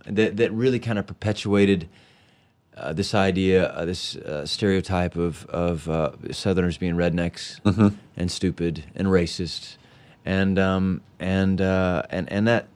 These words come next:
Speaker 1: you know, that is one part of, of that region of the country,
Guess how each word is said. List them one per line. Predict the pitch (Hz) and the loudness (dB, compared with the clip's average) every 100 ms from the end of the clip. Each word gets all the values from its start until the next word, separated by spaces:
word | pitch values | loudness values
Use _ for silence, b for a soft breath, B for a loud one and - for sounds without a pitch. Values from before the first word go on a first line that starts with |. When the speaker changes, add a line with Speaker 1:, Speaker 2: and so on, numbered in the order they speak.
| _ | _
Speaker 1:
you | 107 | -6
know, | 117 101 | -2 0
that | 113 - - _ b _ - | 0 -2 -12 _ b _ -2
is | 113 95 | 0 2
one | 113 131 | 2 2
part | - 101 98 - | 0 2 2 2
of, | 95 87 - | -6 -6 -10
of | - 85 87 80 _ _ _ _ _ _ _ _ _ _ _ _ _ _ _ _ _ _ _ _ _ - | -14 -10 -10 -10 _ _ _ _ _ _ _ _ _ _ _ _ _ _ _ _ _ _ _ _ _ -10
that | 98 101 98 - | 0 2 2 0
region | 98 101 107 104 | 2 2 2 2
of | 92 | 0
the | 92 | -2
country, | - 104 - - | -4 -4 -4 -6